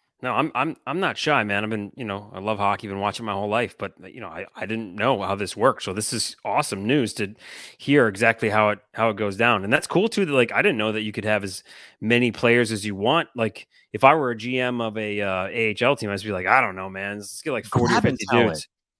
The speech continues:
Speaker 1: Let's
Speaker 2: Dude,
Speaker 1: do it.
Speaker 2: right? I'd, I'd be
Speaker 1: Yeah.
Speaker 2: grabbing dudes left and right. Like, I would just, I, like, depending on what freaking, you know, what kind of money I had to play with, like, in terms of, um, offering free agents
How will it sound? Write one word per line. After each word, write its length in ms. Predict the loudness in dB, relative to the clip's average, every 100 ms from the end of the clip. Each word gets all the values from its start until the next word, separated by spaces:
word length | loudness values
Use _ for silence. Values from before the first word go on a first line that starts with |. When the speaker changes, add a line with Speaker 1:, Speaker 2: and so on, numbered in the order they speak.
| _ _
Speaker 1:
Let's 100 | 2
Speaker 2:
Dude, 160 | 2
Speaker 1:
do 40 | 4
it. 40 |
Speaker 2:
right? 340 | 2 2 2 2
I'd, 160 | 2 0 -2
I'd 100 | -2
be 60 |
Speaker 1:
Yeah. 80 | 0
Speaker 2:
grabbing 320 | 2 2 0
dudes 320 | 4 6 6 4
left 300 | 0 0 0
and 120 | 2
right. 300 | 4 4 2
Like, 180 | 0 0
I 80 |
would 140 | 0 0
just, 160 | -4 -14 -20 -12 -8
I, 80 | -6 -4
like, 200 | -6 -6 _ -12
depending 320 | -8 -6 -4
on 200 | -2 -2
what 260 | 2 0 0
freaking, 640 | -4 -4 -2 -2 -2 -2
you 100 | 0
know, 140 | 2 4
what 160 | 2
kind 160 | 0 2
of 120 | 2
money 320 | 2 0 0
I 120 | -2 0
had 240 | 0 -2
to 80 | -6
play 300 | -2 0 2
with, 300 | 2 0 -2
like, 180 | -6 -6
in 260 | -6 -6
terms 340 | -2 -2 0 0
of, 260 | 0 0 -4
um, 300 | -4 -4 -6 -2
offering 420 | -2 0 -2 -4
free 240 | -2 0
agents 320 | 2 0 -2